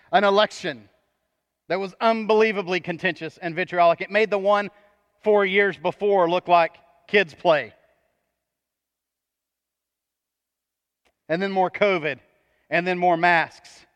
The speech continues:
and then more fighting about covid and masks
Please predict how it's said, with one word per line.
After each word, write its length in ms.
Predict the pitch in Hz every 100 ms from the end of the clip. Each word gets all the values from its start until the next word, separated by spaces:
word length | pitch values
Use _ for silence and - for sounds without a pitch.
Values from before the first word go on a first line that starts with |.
| _ _
and 160 | 143 175
then 80 | 185
more 160 | 190
fighting 560 | 180 196 196 185 147 135
about 320 | 170 160 160
covid 440 | - 202 190 151 127 - _ -
and 180 | 165 160
masks 580 | 175 170 147 - -